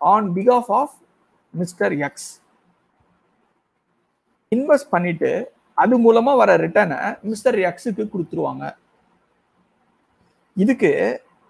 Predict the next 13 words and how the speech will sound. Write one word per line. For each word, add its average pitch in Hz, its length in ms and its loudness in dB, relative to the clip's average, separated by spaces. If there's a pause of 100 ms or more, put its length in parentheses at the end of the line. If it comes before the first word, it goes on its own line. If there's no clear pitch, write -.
(640)
ஏன் 339 180 2
மிஸ்டர் 233 360 4
எக்ஸ் 196 200 -2 (100)
டைரக்டாவே 247 540 4
ஷேர்ஸை 190 380 2
வாங்காம 156 420 -2 (140)
மியூச்சுவல் 262 300 -2
ஃபண்ட் 208 200 -4
கம்பெனி 185 280 -2
அப்ரோச் 185 300 -4
பண்றாரு 156 260 -4 (120)
அப்படின்னு 165 300 -2
பாத்தீங்கன்னா, 127 380 -8